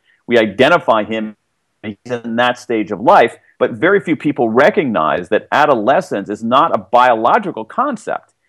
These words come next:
It's a social concept. And a hundred and ten years ago, my son would not have been an adolescent. That category didn't exist. That stage of life didn't exist. In the same way that you take a twenty-five-year-old out there who might be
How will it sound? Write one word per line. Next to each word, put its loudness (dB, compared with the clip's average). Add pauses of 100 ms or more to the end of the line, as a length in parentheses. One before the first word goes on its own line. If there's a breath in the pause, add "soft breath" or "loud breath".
(100)
It's -10
a -6
social 2
concept. -14 (400)
And -4
a 4
hundred 2
and -2
ten -2
years -2
ago, 4
my 4
son 0
would 4
not 2
have 0
been -2
an -2
adolescent. 2 (400)
That 2
category -2
didn't -4
exist. -4
That -2
stage -4
of -2
life 2
didn't -8
exist. -12 (400)
In -6
the -6
same -4
way 0
that 0 (240)
you -4
take 0
a 2
twenty-five-year-old 0
out -2
there -2
who -4
might 2
be -2